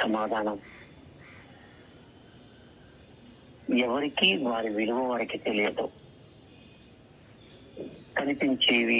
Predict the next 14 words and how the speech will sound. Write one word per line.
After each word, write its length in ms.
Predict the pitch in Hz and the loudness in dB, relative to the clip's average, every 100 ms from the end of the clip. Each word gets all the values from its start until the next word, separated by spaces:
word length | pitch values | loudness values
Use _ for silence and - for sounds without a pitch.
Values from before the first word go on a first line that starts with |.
| 117 | 4
వినిపించేవి, 880 | 120 139 - 131 131 - 123 107 117 117 - - - - - - - - - - | 4 2 4 2 2 2 2 4 2 0 -4 -14 -20 -20 -20 -20 -20 -20 -20 -20
స్పృశించతగినవి 1160 | - 160 160 185 170 - - 127 123 123 120 117 - - - - 123 | -6 -4 0 -2 0 0 2 2 2 4 2 2 -4 -16 -16 -2 2
ఏవైతే 400 | 123 127 131 143 127 113 | 4 4 2 2 2 2
ఉన్నావో, 340 | 107 113 139 170 - 131 | 0 0 0 -2 -6 -4
ఆ 100 | 120 110 - - - - | -2 -2 -4 -14 -20 -6
ప్రతి 360 | - - - - 262 - - | -6 -2 4 6 6 4 0
దాని 360 | 110 147 185 175 | 2 2 2 2
విలువ, 240 | 131 113 107 139 _ | 2 0 0 -2 _
వారి 300 | 113 123 143 151 | -8 -4 -2 0
విలువ 240 | 135 139 139 127 | 0 0 -2 -2
వారికి 320 | 113 110 107 110 - | -2 -4 -6 -10 -4
తెలియదు. 400 | 107 107 - 107 95 - - - - - - - - - - - - - - - - - - - - - - - - - - - - - - | -2 -2 -2 -4 -4 -10 -20 -20 -20 -20 -20 -20 -20 -20 -16 -16 -16 -20 -20 -20 -20 -20 -20 -20 -20 -20 -20 -20 -20 -20 -20 -20 -20 -10 -4
తన 160 | 339 262 131 | -2 -2 -2
బాహ్యంలో 560 | 117 123 131 147 151 | -4 -2 -2 -2 -2